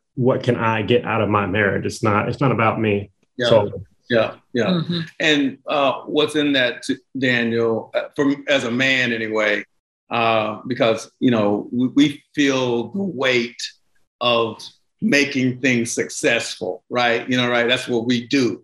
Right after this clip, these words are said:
Speaker 2: okay, right? You know, that's the pressure that the world puts on us. Uh, and so we don't have to try to figure this out. All we have to do is just do it God's way, and it's already figured out, right? Yeah,
Speaker 1: Yeah.
Speaker 2: love it. Okay,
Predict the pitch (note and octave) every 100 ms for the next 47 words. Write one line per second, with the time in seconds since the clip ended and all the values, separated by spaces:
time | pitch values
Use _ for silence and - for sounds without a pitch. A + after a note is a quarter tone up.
0 | G#2 B2+ A2+ A2 A2+ A2+ A2+ A2 A2 -
1 | - C3 B2 - A2+ G#2 G#2+ A#2+ A#2 A#2
2 | - A2 G#2+ G#2+ - - - - - _
3 | B2 A#2+ A2 G#2+ A2 - B2+ B2+ B2 C3+
4 | D3+ D3 - C3+ - A2 D3 B2 A2 -
5 | C#3+ C3 A#2 A#2 A2 - B2+ B2 A2 F#2+
6 | - _ - _ - C3 C3 C3 B2+ B2
7 | A#2 A2+ A#2+ B2 A#2 A#2 - A2+ - -
8 | _ - D#3 D3+ B2 A2+ C3 C3+ C3+ B2
9 | C3 C#3 B2+ A2 G#2+ A#2 A#2+ A#2+ B2 A2+
10 | A#2+ C3+ B2 C3 A2+ A2 G#2 G2+ F#2+ A2+
11 | A#2 A#2 - A2 G2 G2 A2+ G#2+ - _
12 | - A#2+ G2+